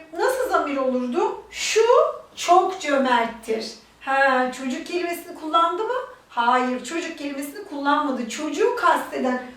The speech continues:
hangi kelimeyi kullandı? Şu. Çocuğu kullanmadı. Yani onun yerine kullandığı için bu da nedir? İşaret zamiridir. Çocuklar bunu,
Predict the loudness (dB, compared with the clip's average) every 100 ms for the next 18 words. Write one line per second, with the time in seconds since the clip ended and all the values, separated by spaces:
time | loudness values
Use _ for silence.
0 | 0 4 4 0 0 -2 -2 -6 -8 -6
1 | 0 0 0 0 -2 -4 -12 -18 -8 -2
2 | 0 4 4 4 2 -10 -20 _ _ -4
3 | 0 0 2 2 2 0 4 4 4 2
4 | 2 2 2 4 4 2 -4 -14 -20 -14
5 | 0 4 4 4 4 6 4 2 0 4
6 | 4 4 2 -2 -6 -4 0 0 2 2
7 | 4 4 2 0 -8 -20 -14 0 2 2
8 | 4 6 6 4 2 2 -2 -10 -20 -20
9 | -20 -12 -2 6 6 6 2 -2 -4 -8
10 | -12 -18 -20 _ _ _ _ _ _ _
11 | _ _ _ -20 -20 -20 -4 0 4 6
12 | 6 4 0 2 2